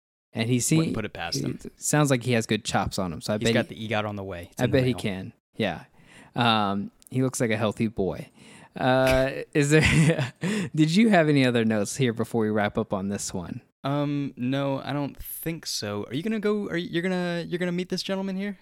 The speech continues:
Speaker 2: at this, uh, convention that we got
Speaker 1: Yeah,
Speaker 2: going?
Speaker 1: MegaCon. He's gonna be here in Orlando. Uh, it's, was it August? I almost said June. I have to get my dates correct. August fourteenth, two thousand twenty-one, Saturday,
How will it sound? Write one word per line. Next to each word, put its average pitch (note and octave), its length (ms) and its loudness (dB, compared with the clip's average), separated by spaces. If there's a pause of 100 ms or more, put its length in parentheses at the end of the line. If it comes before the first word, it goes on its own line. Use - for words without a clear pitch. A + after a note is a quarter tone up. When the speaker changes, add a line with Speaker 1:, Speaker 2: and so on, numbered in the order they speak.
Speaker 2:
at D3 120 -14
this, D3 180 -6
uh, D3 240 -8 (260)
convention D3+ 380 -10
that D3+ 100 -10
we - 80 -6
got A3+ 80 2
Speaker 1:
Yeah, A3+ 260 4
Speaker 2:
going? E3 220 4
Speaker 1:
MegaCon. C3+ 460 2
He's A2+ 140 0
gonna C3 160 6
be C3+ 160 4
here C#3 180 4
in C3 60 6
Orlando. A#2+ 840 2
Uh, G2+ 420 0
it's, - 360 -10 (380)
was A2+ 240 -2
it - 80 -6
August? B2+ 520 4
I B2+ 40 -2
almost C3+ 180 2
said A2 220 0
June. F2+ 440 0
I G2 60 -4
have A#2 120 -2
to A2+ 100 -4
get G2+ 140 -2
my G2 120 -2
dates G2 380 -4
correct. - 400 -8 (360)
August C#3 520 2
fourteenth, C3 720 0 (100)
two - 160 -2
thousand G#2+ 340 0
twenty-one, A2 800 2 (640)
Saturday, G#2+ 800 2